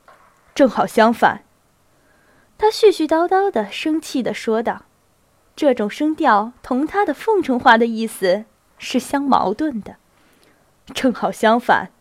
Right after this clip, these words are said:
皇帝陛下极为看重阁下对共同事业的参与，但是我们认为，目前的行动缓慢将会使光荣的俄国军队及其总司令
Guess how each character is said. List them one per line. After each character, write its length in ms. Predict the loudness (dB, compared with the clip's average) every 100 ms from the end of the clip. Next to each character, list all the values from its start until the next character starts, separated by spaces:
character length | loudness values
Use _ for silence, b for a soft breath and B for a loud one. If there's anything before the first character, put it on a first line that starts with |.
| b b b b _
皇 240 | 4 6
帝 100 | 4
陛 220 | 2 -4
下 340 | 2 6 6 4
极 280 | -4 2
为 160 | 4 4
看 300 | 2 0 0
重 180 | 0 -2
阁 200 | -2 0
下 240 | 2 0
对 200 | 0 -2
共 180 | 0 0
同 160 | -2 -6
事 200 | -4 -2
业 140 | 0
的 120 | 0
参 340 | -2 -4 -2 -4
与， 220 | -8 -14 _ _ _ _ 2
但 180 | 2
是 160 | 2 -2
我 160 | 0 -2
们 100 | 0
认 240 | 2 2
为， 300 | 0 -4 -8 b b b b b
目 200 | 2 2
前 180 | 2 0
的 80 | 0
行 280 | -2 -2 0
动 120 | -2
缓 300 | 0 -2 0
慢 320 | 0 0 -2 _ _
将 240 | 2 2 4
会 140 | 0
使 180 | 0 -4
光 280 | 4 4 6
荣 200 | 0 -2
的 80 | -2
俄 220 | 0 0
国 200 | 0 -2
军 260 | -2 -2
队 340 | 0 0 0 -6 _
及 160 | -8 -8
其 180 | -6 -2
总 220 | -2 -2
司 220 | -6 -2
令 220 | 0 -2